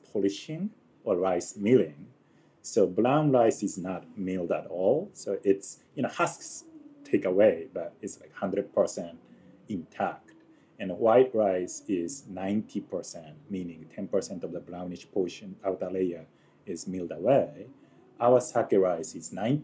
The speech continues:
uh, sixty percent. So forty percent of the outside is polished away because outside has a concentration of protein, ash, fat, those type of things that if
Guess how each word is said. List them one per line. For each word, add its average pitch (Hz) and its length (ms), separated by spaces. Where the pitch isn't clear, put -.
uh, 92 180
sixty - 440
percent. - 400
So 87 380
forty 131 320
percent 127 340
of 117 100
the 117 80
outside 110 500
is 104 360
polished 110 300
away 117 280
because 101 420
outside 101 580
has 92 180
a 95 60
concentration 90 880
of 85 140
protein, 95 800
ash, 90 480
fat, 92 400
those 107 180
type - 200
of 117 160
things 127 340
that 98 280
if 120 340